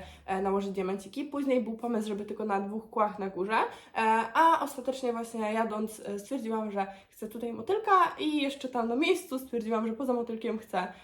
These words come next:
e, na tym kle po drugiej stronie również jeden diamencik. E, ale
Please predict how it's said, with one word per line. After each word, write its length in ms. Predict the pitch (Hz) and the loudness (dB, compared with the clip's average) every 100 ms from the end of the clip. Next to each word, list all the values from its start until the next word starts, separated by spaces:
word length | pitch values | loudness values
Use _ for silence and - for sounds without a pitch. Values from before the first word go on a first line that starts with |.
| - | -6
e, 120 | 202 | -2
na 140 | 226 247 | 0 0
tym 220 | 226 226 | -2 -4
kle 360 | 226 196 196 - | 0 2 2 0
po 80 | 208 | 0
drugiej 320 | 320 339 294 | 0 0 -2
stronie 380 | - 254 254 226 - - | -2 0 0 0 -10 -8
również 460 | 220 233 214 214 - | -4 -2 -2 -4 -2
jeden 300 | 180 175 185 - _ | -2 -2 -6 -10 _
diamencik. 520 | 190 240 180 170 180 - | 4 4 4 -2 -8 -14
E, 260 | - - | -20 -6
ale 340 | 233 240 359 | -4 2 6